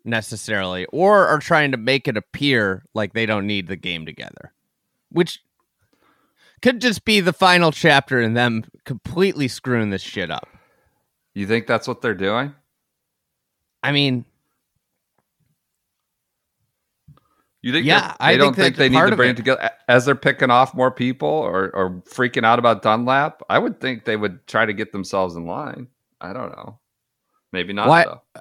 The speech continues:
Speaker 1: I mean, why are they so far off on deal, on, on the terms?
Speaker 2: I think there's probably some guys who need to get over some things.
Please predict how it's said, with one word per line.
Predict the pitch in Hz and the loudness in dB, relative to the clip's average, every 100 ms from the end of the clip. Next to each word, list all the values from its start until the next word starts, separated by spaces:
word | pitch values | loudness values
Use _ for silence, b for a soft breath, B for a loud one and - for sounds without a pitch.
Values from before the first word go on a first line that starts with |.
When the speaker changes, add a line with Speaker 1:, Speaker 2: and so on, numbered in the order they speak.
| - | -4
Speaker 1:
I | 143 175 | 2 4
mean, | 185 185 143 | 6 4 2
why | - 143 160 | -2 4 6
are | 190 | 6
they | 180 180 | 6 2
so | - 175 | 2 2
far | 160 165 165 | 4 6 8
off | 160 156 | 8 6
on | 156 151 | 2 2
deal, | 139 147 143 | 0 -2 0
on, | 123 123 - - | 0 -2 -2 -4
on | 127 | -2
the | 123 | -2
terms? | - 147 127 85 - - b b b b _ _ _ _ - - B B B B B _ - - _ _ _ _ _ _ _ _ _ _ _ _ _ _ b b b b b _ | -2 0 0 -2 -10 -16 b b b b _ _ _ _ -20 -20 B B B B B _ -20 -20 _ _ _ _ _ _ _ _ _ _ _ _ _ _ b b b b b _
Speaker 2:
I | 92 | -2
think | 87 101 | 0 -2
there's | 104 92 | -2 -2
probably | - 87 90 | -2 0 0
some | - 95 | -2 0
guys | 90 85 85 | 2 2 2
who | 87 | -2
need | 90 | -4
to | 85 | -2
get | 87 | 0
over | 85 107 120 | 0 0 -4
some | - 78 | -6 -8
things. | 73 - - - - | -10 -12 -14 -16 -20